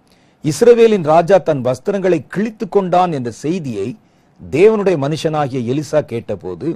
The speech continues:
அவன், 'நீர் உம்முடைய வஸ்திரங்களை கிழித்துக் கொள்வானேன்? அவன் என்னிடத்தில் வந்து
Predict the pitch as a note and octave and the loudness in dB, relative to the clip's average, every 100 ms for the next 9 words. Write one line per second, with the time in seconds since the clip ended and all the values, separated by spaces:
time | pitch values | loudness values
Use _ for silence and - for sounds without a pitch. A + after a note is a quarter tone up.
0 | _ _ _ _ _ - C#3+ G3+ D#3+ A#2 | _ _ _ _ _ -4 -2 -2 -4 -10
1 | _ _ _ A2 D3 B3 A3+ F#3+ D#3+ D3 | _ _ _ -8 -4 -2 -2 -2 0 -2
2 | C#3+ A#3 G3+ F3+ D#3 F#3+ A#3 G#3+ G3 D#3+ | -2 -2 2 0 0 -4 -4 -4 -2 0
3 | C#3+ B2+ A2 D3 E3 - _ _ _ _ | 0 0 -2 -4 -6 -10 _ _ _ _
4 | - G#2+ G#2+ B2+ F#3 A3+ A3 F#3 C#3 B2+ | -6 -4 -2 -2 0 2 0 0 -2 -2
5 | B2 | -2